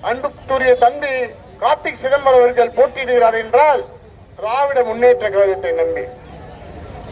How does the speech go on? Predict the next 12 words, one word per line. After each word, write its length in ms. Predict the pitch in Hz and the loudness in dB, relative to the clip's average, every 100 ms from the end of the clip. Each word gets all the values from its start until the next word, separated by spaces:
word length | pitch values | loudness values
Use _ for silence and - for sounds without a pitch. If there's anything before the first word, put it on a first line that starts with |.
| - | -2
அன்புக்குரிய 460 | 233 254 254 330 311 269 | 0 0 2 2 2 2
சகோதரர்களே, 560 | 262 285 262 254 277 262 - - - - - _ - 226 | 2 2 2 2 2 2 -2 -18 -20 -20 -20 _ -6 -2
கடந்த 260 | 262 277 220 | 0 0 0
நாற்பது 440 | 226 302 - 302 285 | 0 0 2 2 4
ஆண்டு 160 | 277 269 | 2 2
கால 180 | 254 247 240 | 2 2 2
வெற்றி, 280 | 285 - 320 285 | -2 -4 -6 -2
இவர்களின் 420 | 247 247 247 233 | 0 0 -2 -2
வெற்றி 220 | 254 294 285 | -4 -4 -6
என்பது 280 | 247 240 285 247 - - - - - - - - - 233 | 0 0 2 2 0 -16 -20 -20 -20 -20 -20 -14 -2 0
ஒன்று 260 | 269 302 330 294 - - | 2 2 2 0 -2 -6
அண்ணா 180 | 226 | -2